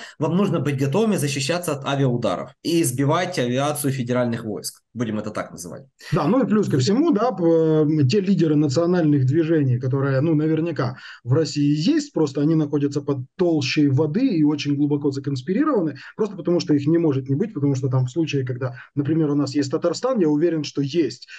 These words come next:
Speaker 2: татары, которые думают о независимости Татарстана. Это свойство человеческой натуры. Да, желать большего и желать свободы в тех условиях, в которых их поставила Россия. Так вот, для них это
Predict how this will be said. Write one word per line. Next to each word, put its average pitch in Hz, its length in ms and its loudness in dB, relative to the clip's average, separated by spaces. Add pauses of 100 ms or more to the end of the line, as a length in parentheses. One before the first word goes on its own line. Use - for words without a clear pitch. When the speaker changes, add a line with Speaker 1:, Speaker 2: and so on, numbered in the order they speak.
(140)
Speaker 2:
татары, 202 460 -2
которые 139 380 -2
думают 208 380 -2
о 147 60 0
независимости 147 640 -2
Татарстана. 131 640 -8
Это 190 160 -14 (320)
свойство 185 460 -2
человеческой 156 500 2
натуры. 131 420 0 (300)
Да, 156 180 0
желать 147 300 0
большего 170 360 0
и - 20 2
желать 143 240 -2
свободы 143 520 -2
в - 40 -20
тех 120 160 -4
условиях, 196 380 0
в - 20 -12
которых 131 340 -2
их - 120 -8
поставила 107 440 -6
Россия. - 300 -8 (260)
Так - 140 -6
вот, 156 160 2
для 156 160 4
них 269 420 2
это 196 460 0